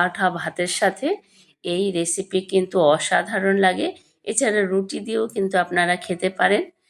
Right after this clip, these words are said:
রেসিপিটি কেমন লাগলো কমেন্ট বক্সে কমেন্ট করে জানাবেন। আর আপনারা বাড়িতেও একবার অবশ্যই ট্রাই করবেন,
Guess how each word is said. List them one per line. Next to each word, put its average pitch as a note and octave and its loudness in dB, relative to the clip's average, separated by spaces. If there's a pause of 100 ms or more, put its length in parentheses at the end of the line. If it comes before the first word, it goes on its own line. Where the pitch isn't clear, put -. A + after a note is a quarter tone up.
(320)
রেসিপিটি G#3+ -4
কেমন F3+ 2 (160)
লাগলো F3 0 (160)
কমেন্ট F#3 2
বক্সে F#3 -2 (100)
কমেন্ট E3+ 2
করে F3+ -4 (100)
জানাবেন। E3 0 (2000)
আর D#3+ -10
আপনারা F3 4 (120)
বাড়িতেও F3 4 (140)
একবার F3+ 2 (140)
অবশ্যই F#3 0
ট্রাই F#3+ 4 (100)
করবেন, G3 2